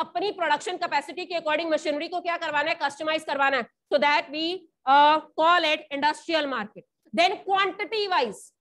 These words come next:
market can also be categorized on the quantity of goods to be purchased।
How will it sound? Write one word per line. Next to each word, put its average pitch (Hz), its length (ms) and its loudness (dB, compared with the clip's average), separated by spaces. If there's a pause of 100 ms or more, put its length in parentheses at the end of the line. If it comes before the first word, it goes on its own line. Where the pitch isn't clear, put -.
(320)
market 311 360 0
can 349 160 -2
also 330 280 -6
be 381 120 -8
categorized 339 580 -2
on 330 80 -6
the 320 100 -6
quantity 330 460 -2
of 370 160 2
goods 330 260 -2
to 320 60 -4
be 311 100 -4
purchased। 311 460 0